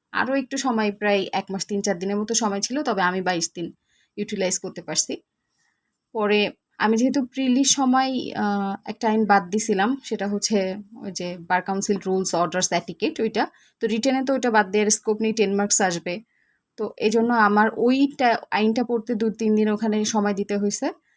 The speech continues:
কিন্তু বাদ বাকি সময়টা আমি হচ্ছে অন্য যে সিক্স লজ আছে, সেই সিক্স লজ আমি পড়ছিলাম। এই রিটেন মাস্টার বইটাও,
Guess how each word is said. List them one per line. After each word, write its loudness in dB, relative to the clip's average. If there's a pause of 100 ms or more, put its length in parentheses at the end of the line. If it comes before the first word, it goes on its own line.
(360)
কিন্তু -4
বাদ 4
বাকি -2
সময়টা 0
আমি -2
হচ্ছে -4 (220)
অন্য 2
যে 0
সিক্স 0
লজ 2
আছে, 0 (100)
সেই -2
সিক্স -8
লজ -4
আমি -2
পড়ছিলাম। -8 (920)
এই 4
রিটেন 0
মাস্টার 2
বইটাও, 0